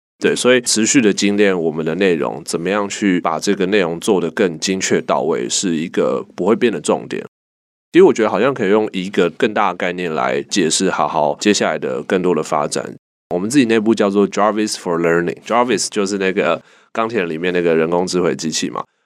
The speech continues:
那 Jarvis for Learning 会对应到好好的这个愿景里面有一句叫做“适才适性”，也就是我刚刚提到，我们希望每个人都可以找到自己适合做也喜欢做的事情，而且是透过喜欢的方法。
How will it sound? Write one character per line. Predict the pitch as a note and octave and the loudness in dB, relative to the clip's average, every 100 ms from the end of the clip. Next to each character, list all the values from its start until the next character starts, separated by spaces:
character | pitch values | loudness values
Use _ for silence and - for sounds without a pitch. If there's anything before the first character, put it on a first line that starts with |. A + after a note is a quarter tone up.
| _ | _
那 | A#2+ B2+ G#2+ - - | -2 -2 -2 -8 -2
Jarvis | C#3+ D#3 | 0 2
for | C#3+ A2+ | 2 2
Learning | A2+ B2 G2+ F#2 | 2 2 0 -4
会 | - A#2+ G2+ - - | 2 4 4 0 2
对 | A#2+ | 2
应 | G#2+ G#2 | 2 2
到 | G#2 F2+ E2+ | 2 4 2
好 | F#2 E2 | -2 0
好 | E2+ E2+ | 0 2
的 | F2 E2 | 2 2
这 | D#2+ F#2+ | 2 2
个 | F2 F2 | 2 4
愿 | G#2 | 2
景 | F2+ E2 | 2 -2
里 | E2 C#2+ | -4 -2
面 | F#2 F2 | 0 0
有 | D2+ C#2+ | 0 -2
一 | |
句 | D#2+ F#2 F2 E2+ | -2 0 0 -2
叫 | - F2 | -2 0
做 | E2+ F2 | 0 0
“适 | - F#2 | 0 0
才 | D#2 - | -2 -2
适 | - D#2 | -2 0
性”， | - E2 | -2 -4
也 | C2 | -6
就 | D2+ F#2 | -4 0
是 | F2+ | 0
我 | |
刚 | D#2 E2 | 0 -2
刚 | F2 | -2
提 | - - | -6 -2
到， | D#2 B1+ | 0 2
我 | G2 | 2
们 | G#2+ | 0
希 | G2+ B2 | 2 2
望 | C3 | 2
每 | A2 E2+ | 0 -4
个 | D#2+ | -4
人 | E2 E2+ | -6 -2
都 | G2 | -2
可 | F#2+ E2+ | 0 -2
以 | |
找 | D#2+ C#2+ | 0 -2
到 | E2 F2+ | 0 -2
自 | - F#2 | -4 -6
己 | D#2+ | -6
适 | - G2 F2 | -4 -2 -2
合 | C#2+ | -4
做 | F2+ D#2+ | -4 -4
也 | A#1 | -2
喜 | - C#2 | -4 -4
欢 | D#2+ E2 | -4 -4
做 | F2 C#2 | -4 -4
的 | C2 | -4
事 | - C2+ | -4 -4
情， | - B1+ _ _ | -6 -10 _ _
而 | G2 | -2
且 | G2+ F#2 | 2 0
是 | - F#2+ | 0 -2
透 | F#2 G2+ | 0 -2
过 | E2+ F2+ | 0 0
喜 | - C2 | -2 -6
欢 | - D#2+ D#2+ | -6 -4 -4
的 | - - | -8 -4
方 | - E2 | -4 -4
法。 | - - | -4 -4